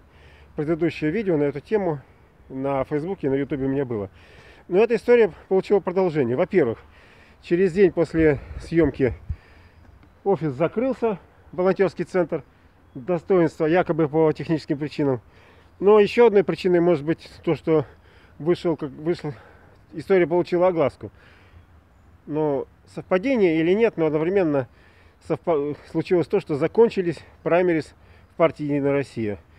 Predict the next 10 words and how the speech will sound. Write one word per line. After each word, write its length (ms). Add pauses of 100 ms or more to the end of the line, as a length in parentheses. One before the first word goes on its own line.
(640)
Ну, 220
вы 240
уж 180
подумайте, 500 (500)
какой, 260
какая 240
причина 320
могла 240
быть 180
важнее. 580